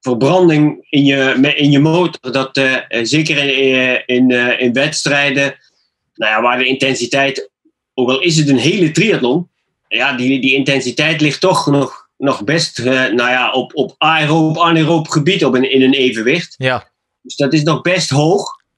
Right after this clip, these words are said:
Speaker 1: En, ehm, daar, daar heb je gewoon veel koolhydraten nodig. En die kun je het makkelijkste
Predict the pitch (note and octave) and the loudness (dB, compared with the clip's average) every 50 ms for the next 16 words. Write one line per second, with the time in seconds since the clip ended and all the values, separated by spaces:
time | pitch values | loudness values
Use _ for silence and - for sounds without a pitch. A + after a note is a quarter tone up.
0 | _ _ _ - - D3+ D#3 D3+ D#3 C#3+ - - C#3 C#3 C#3 C#3+ C#3 C3+ - B2+ | _ _ _ -6 -4 -2 0 2 0 0 0 0 0 2 2 2 0 0 -2 -2
1 | C3 C3+ C#3 C3+ C3+ E3+ G3 A3 F#3 E3+ F3+ D#3 F3 E3+ D3+ D#3 F#3 A3 A#3+ G#3+ | -2 -2 -2 -2 -2 -2 -2 0 2 2 2 2 2 0 0 2 0 2 2 2
2 | E3 C3+ A#2+ A#2 A2 - A2+ A2+ G#2 G2+ G2 G#2 - A2+ A#2+ B2+ F3+ F3 G3 F3+ | 0 0 0 -2 -2 -2 0 0 2 2 0 0 -2 -4 -2 -2 0 2 2 2
3 | D#3+ D3+ B2+ C#3 D#3+ F#3+ G3+ - - D3+ C#3 C3+ - - - C3+ C3 C3 B2+ | 2 2 2 2 0 0 0 0 0 0 0 -2 -2 -4 -2 -2 -2 -2 -4